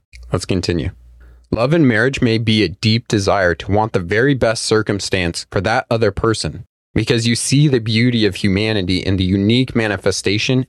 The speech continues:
in this other person. So this is an important line to me. When I was in my marriage with Lauren, I was always trying to do what I thought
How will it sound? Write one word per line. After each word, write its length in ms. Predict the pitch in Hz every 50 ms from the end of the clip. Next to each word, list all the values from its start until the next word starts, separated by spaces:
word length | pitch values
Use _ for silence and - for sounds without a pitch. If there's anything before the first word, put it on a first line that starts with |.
| _ -
in 180 | 98 110 113 107
this 180 | 98 90 -
other 220 | - 90 82 82 82
person. 460 | - 101 90 80 - - - - - - - - - _ _ _ _ _ _ -
So 80 | - 110
this 180 | 123 139 -
is 140 | 180 160 147
an 80 | 147 127
important 420 | 117 101 - 117 117 - - 95
line 240 | 92 90 92 92 87
to 120 | - -
me. 140 | 73 76 76
When 160 | 82 85 87
I 120 | 92 104 120
was 160 | 131 123 120
in 240 | 110 104 104 95 - _ -
my 160 | 92 90 90
marriage 320 | 90 92 92 95 92 -
with 140 | 101 85 -
Lauren, 360 | 85 82 87 87 90 113 127 - - _ _ _ _ _ _ _ _ - -
I 80 | 123
was 140 | 139 143 131
always 420 | - - 120 123 123 120 113 101
trying 300 | - - 120 104 107 107 101
to 100 | - 107
do 420 | 92 104 92 90 90 87 85 - - - -
what 160 | - 95 92
I 140 | 92 101 98
thought 460 | - - 107 87 82 85 - - -